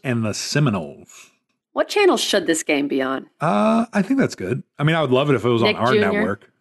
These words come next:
Speaker 1: <laughs> Nick Ju-, no, you know, I, I'm feeling Louisville a little bit right now.
Speaker 2: Okay, all right. I think this game could be interesting. A little bit of a rivalry. Louisville at Florida State. Louisville's a two-point favorite on the road. Now, we've heard that Jordan Travis is a little banged up.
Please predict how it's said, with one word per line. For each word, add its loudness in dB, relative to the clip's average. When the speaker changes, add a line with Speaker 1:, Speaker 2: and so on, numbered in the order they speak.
Speaker 1:
<laughs> -16
Nick -16
Ju-, -16
no, 0
you 0
know, 2
I, 0
I'm -6
feeling 2
Louisville 2
a -6
little -6
bit -10
right -8
now. -8
Speaker 2:
Okay, 0
all -4
right. -4
I 0
think -2
this 0
game 2
could -4
be 0
interesting. -4
A -4
little 2
bit 2
of 0
a 2
rivalry. 0
Louisville 4
at 0
Florida 0
State. 0
Louisville's 2
a 0
two-point -4
favorite 0
on 0
the -2
road. -2
Now, 0
we've 2
heard 2
that -2
Jordan 0
Travis -2
is -6
a -2
little 2
banged 0
up. -4